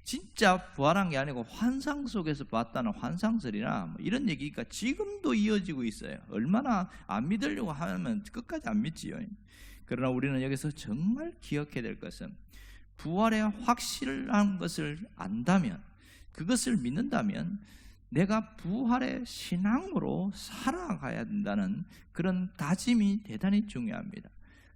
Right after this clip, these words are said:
근데 "항상 내가 너희와 함께하리라." 이것을 어떻게 알 수가 있어요? 그것은 오늘 예수님 말씀하신 대로 전도 현장에서 내가 살아가는 내 삶에서 함께 할 수, 알 수 있지만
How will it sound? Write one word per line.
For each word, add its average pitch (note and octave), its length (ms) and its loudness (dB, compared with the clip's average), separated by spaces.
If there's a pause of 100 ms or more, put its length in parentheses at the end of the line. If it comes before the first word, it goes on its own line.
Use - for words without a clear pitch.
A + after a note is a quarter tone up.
(120)
근데 D#3 120 -2
"항상 A#3+ 600 4
내가 C#3+ 240 2
너희와 C3+ 320 0
함께하리라." B2+ 800 -2
이것을 F#3 540 0
어떻게 - 440 -2
알 A2+ 120 0
수가 - 240 -6
있어요? F2 480 -6 (380)
그것은 D3+ 580 0 (340)
오늘 D3+ 320 0
예수님 D3 320 0
말씀하신 C#3+ 600 -2
대로 C#3+ 360 -2
전도 A3 520 4
현장에서 F#3+ 880 0 (400)
내가 F3 240 4
살아가는 F#3+ 520 4
내 F3+ 120 4
삶에서 G#3 400 4
함께 G3+ 320 4
할 F#3 160 4
수, - 220 -10
알 D#3 140 4
수 F3 160 -4
있지만 D3 640 -2